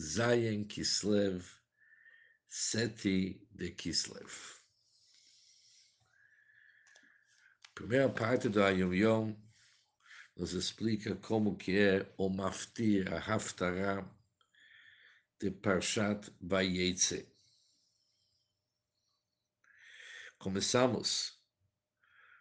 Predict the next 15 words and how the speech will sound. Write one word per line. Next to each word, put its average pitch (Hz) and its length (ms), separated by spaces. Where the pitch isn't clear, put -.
com 95 180
as 98 120
palavras 95 1000
Ve'ami, 90 880
terminamos 101 720
com 92 380
Talmei 98 600
Sadai, 80 760
depois 110 340
falamos 101 960
os 85 360
versículos 101 720
do 90 260
Vayivrach 87 800
Yaakov, 110 640